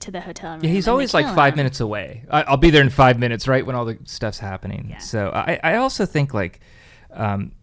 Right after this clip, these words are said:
Speaker 2: there's a whole kind of body switching thing. I don't wanna give too many spoilers 'cause there are some, but there's a whole thing involving switching a body that everybody involved with it is so casual about it,
Speaker 1: <laughs> Yeah.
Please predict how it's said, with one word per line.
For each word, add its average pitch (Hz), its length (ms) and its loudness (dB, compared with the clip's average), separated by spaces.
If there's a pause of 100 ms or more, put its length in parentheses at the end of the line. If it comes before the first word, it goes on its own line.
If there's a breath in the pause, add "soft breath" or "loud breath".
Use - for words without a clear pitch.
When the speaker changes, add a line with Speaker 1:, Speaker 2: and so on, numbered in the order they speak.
Speaker 2:
there's 131 220 -2
a 143 60 -2
whole 165 340 0
kind 131 180 -2
of 92 100 -4
body 107 280 0
switching 110 400 -4
thing. 113 260 -4
I 139 40 -4
don't 170 100 0
wanna 147 140 -2
give 104 220 -4
too - 220 -4
many 110 160 -2
spoilers 101 640 -6
'cause 98 160 -6
there 104 180 -4
are 104 160 -4
some, 101 220 -8 (300 soft breath)
but - 80 -4
there's 151 140 -2
a 170 40 -4
whole 185 140 -2
thing 147 160 -2
involving 107 440 0
switching 107 380 -4
a 101 60 -4
body 92 580 -8 (260 soft breath)
that 123 280 -2 (100)
everybody 175 520 0
involved 113 360 -2
with 117 140 -6
it 101 60 -6
is 95 100 -8
so 135 340 0
casual 120 600 -2
about 104 280 -2
it, 302 180 0
Speaker 1:
<laughs> - 40 -6
Yeah. 349 60 -4